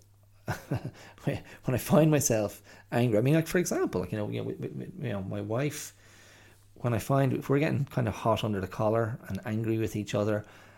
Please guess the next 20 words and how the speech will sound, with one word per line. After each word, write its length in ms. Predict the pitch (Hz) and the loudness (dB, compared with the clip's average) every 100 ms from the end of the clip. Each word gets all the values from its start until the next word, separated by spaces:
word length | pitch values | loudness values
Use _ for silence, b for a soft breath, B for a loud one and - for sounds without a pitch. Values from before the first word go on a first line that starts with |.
| B _ _ _ - | B _ _ _ -6
I 580 | 110 113 110 110 110 113 | -2 0 0 -2 -2 -4
really 920 | 120 117 127 147 143 117 104 95 - - _ _ _ _ - - - | -2 2 4 4 4 2 0 -4 -8 -16 _ _ _ _ -20 -20 -16
caution 480 | - 151 202 135 | 2 4 6 4
myself, 600 | 131 160 - 90 - - - b b b b b _ _ _ - | 2 0 -2 -4 -8 -16 -20 b b b b b _ _ _ -6
and 520 | 95 95 92 95 92 - | -2 0 0 0 -2 -4
I, 120 | 117 - | -6 -2
I 80 | 113 | -4
kind 220 | - 127 | 0 -2
of 80 | 107 | 0
lose 680 | 110 123 123 123 113 - - | 2 4 6 4 2 -2 -2
my 240 | 101 101 | -2 -2
ability 500 | 98 120 110 104 101 | -2 -2 0 0 -2
to 80 | - | -4
be 140 | 101 | -6
articulate 640 | - - 120 - 127 - - | -6 -6 -8 -4 -4 -6 -10
if 140 | - | -6
I'm 180 | 98 92 | -4 0
very 220 | 98 95 | 0 0
emotional. 680 | 90 101 131 - 101 - - B B B B B - - | 0 2 0 0 -4 -6 -14 B B B B B -14 -4
And 420 | 95 90 90 | -2 0 -2